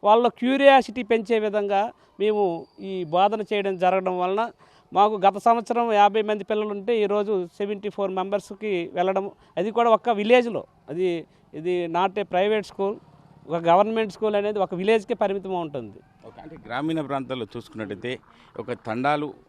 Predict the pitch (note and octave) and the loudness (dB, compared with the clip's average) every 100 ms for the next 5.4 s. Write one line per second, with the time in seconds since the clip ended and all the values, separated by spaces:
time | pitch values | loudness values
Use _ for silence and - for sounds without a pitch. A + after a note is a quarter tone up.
0 | - - - B2+ A#2+ A2+ A2+ G2 G2+ F#2+ | -20 -16 -10 -6 -6 -6 -8 -10 -8 -8
1 | G2 G#2 G2+ - E2 - F2+ G2 F#2+ C#3+ | -6 -8 -8 -12 -18 -16 -16 -16 -18 -18
2 | A#2+ - G2 C3 D3 - B2+ A#2+ - C#3 | -20 -20 -8 -6 -6 -8 -10 -10 -10 -6
3 | D3+ C#3 B2+ B2 A#2 A#2+ A2+ A#2+ A2+ G2+ | -4 0 0 -2 -6 -10 -8 -6 -6 -6
4 | G#2 A#2 A#2 A2 - F#2+ F2+ F#2+ - F2+ | -8 -10 -8 -10 -8 -10 -10 -12 -16 -18
5 | E2+ E2+ D#2+ | -16 -16 -16